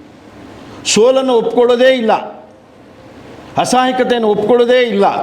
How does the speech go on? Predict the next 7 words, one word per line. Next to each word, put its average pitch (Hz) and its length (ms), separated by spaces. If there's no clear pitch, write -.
ಸಾಹಸದಿಂದ 233 680
ಹಿಂದೆ 233 220
ಬರುವುದೇ 233 520
ಇಲ್ಲ, 214 160
ಅಧೈರ್ಯ 247 380
ಆಗುವುದೇ 233 600
ಇಲ್ಲ, 226 180